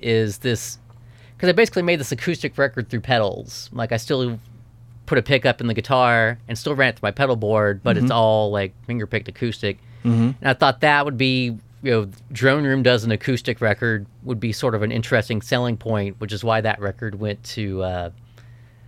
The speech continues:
Speaker 1: went to Desert as opposed to Somewhere Cold, or will
Speaker 2: Mm-hmm.
Speaker 1: go to Desert. Uh, it's still in the works
Speaker 2: Mm-hmm.
Speaker 1: somewhat.
Speaker 2: Looking
Speaker 1: Um,
Speaker 2: forward to it.
Speaker 1: But,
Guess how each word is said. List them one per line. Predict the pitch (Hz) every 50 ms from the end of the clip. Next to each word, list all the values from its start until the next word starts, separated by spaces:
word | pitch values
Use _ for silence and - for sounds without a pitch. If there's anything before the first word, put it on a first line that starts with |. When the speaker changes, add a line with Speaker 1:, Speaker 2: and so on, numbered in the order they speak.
| - - - - - - -
Speaker 1:
went | 123 127 110 -
to | 120
Desert | 104 120 113 113 110 - 110 104 -
as | - 104 101
opposed | 98 - 110 107 101 92
to | 104 95
Somewhere | - 120 107 98 95 95
Cold, | - 113 110 101 95 95 90 107
or | 104 - -
will | 135 120 117
Speaker 2:
Mm-hmm. | 120 113
Speaker 1:
go | 117 104 98 98
to | - 113
Desert. | 104 107 101 101 95 104 98 92 98 - - - - -
Uh, | 123 104 95 92 92 98
it's | 101 98 95 - - - - - - -
still | - - - 113 104 95 92 92 92 - - - - - - -
in | - 107 98
the | 98 92
works | 92 98 92 95 95 - - -
Speaker 2:
Mm-hmm. | 135 135 123 123
Speaker 1:
somewhat. | 127 120 98 95 92 - - - - - - - - - - - - - -
Speaker 2:
Looking | 117 127 120 113
Speaker 1:
Um, | 107 104
Speaker 2:
forward | 120 120 120 110 101
to | 101 92 98
it. | 101 - - - - - - - - - - - - - - - - - - - - - - -
Speaker 1:
But, | 123 160 175 202 156 151 - - - -